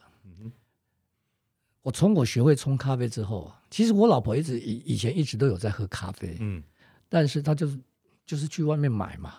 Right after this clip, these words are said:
Speaker 1: 嗯哼。
Speaker 2: 从我学会之后，
Speaker 1: 嗯哼。
Speaker 2: 她现在每一天都一杯，
Speaker 1: 嗯哼。
Speaker 2: 我冲好给她带去公司，
Speaker 1: 嗯哼。
Speaker 2: 不冲都还不行。
Speaker 1: 嗯。<laughs>
Speaker 2: 但是你要问我，这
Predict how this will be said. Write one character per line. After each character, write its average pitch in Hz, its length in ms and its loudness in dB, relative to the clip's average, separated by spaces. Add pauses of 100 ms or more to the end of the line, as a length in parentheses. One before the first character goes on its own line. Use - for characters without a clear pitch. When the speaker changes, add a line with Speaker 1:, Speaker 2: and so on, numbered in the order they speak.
Speaker 1:
嗯 101 240 -4
哼。 127 100 -8 (760)
Speaker 2:
从 175 200 2
我 156 120 4
学 120 240 -2
会 131 160 4
之 127 160 0
后， 117 280 -2
Speaker 1:
嗯 85 100 -12
哼。 113 140 -8
Speaker 2:
她 143 140 -2
现 139 160 -2
在 139 100 2
每 110 280 0 (120)
一 143 120 2
天 139 380 0
都 135 140 0
一 139 120 0
杯， 107 360 -6 (340)
Speaker 1:
嗯 76 100 -14
哼。 95 240 -10
Speaker 2:
我 98 80 -16
冲 156 240 0
好 107 120 0
给 98 120 -4
她 101 100 -4
带 117 180 -4
去 107 140 -6
公 107 200 -6
司， 101 320 -10
Speaker 1:
嗯 78 100 -12
哼。 95 160 -10 (840)
Speaker 2:
不 - 80 -6
冲 139 220 0
都 135 80 2
还 101 140 0
不 113 100 -4
行。 - 240 -10 (220)
Speaker 1:
嗯。 110 120 -6 (580)
<laughs> - 600 -20
Speaker 2:
但 170 140 2
是 139 160 0
你 113 100 -2
要 127 100 2
问 135 220 4
我， 90 220 0
这 180 160 -6